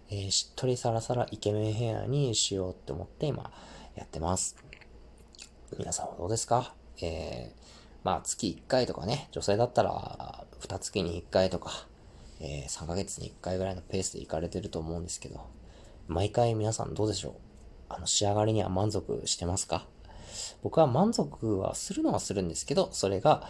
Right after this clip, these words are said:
持続するのが、まあ、せいぜい三日ぐらいという、まあ、そんなお話でございました。皆さんも髪の毛にね、まつわるなんかこだわりだとか、えー、自分のこういうところちょっとコンプレックスなんだよなとか、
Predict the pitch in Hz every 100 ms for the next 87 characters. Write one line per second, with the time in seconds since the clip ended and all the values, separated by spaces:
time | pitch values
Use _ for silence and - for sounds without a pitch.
0 | - - 104 107 104 - 131 143 120 92
1 | 117 98 - 143 117 90 87 82 - 92
2 | 92 - - 92 113 - - - - 104
3 | 120 147 82 - - - 104 - - 80
4 | 107 143 - - 80 76 73 - 87 -
5 | - 98 87 87 95 113 - 120 - -
6 | 90 110 135 107 - - 107 127 147 98
7 | 80 101 - - - - - 82 - 101
8 | 101 85 85 85 104 92 - 90 80 82
9 | 92 101 85 - 78 - - - - -
10 | 82 85 78 92 95 104 107 104 107 107
11 | 107 113 95 - - - 92 - 107 -
12 | - 107 101 92 98 107 - -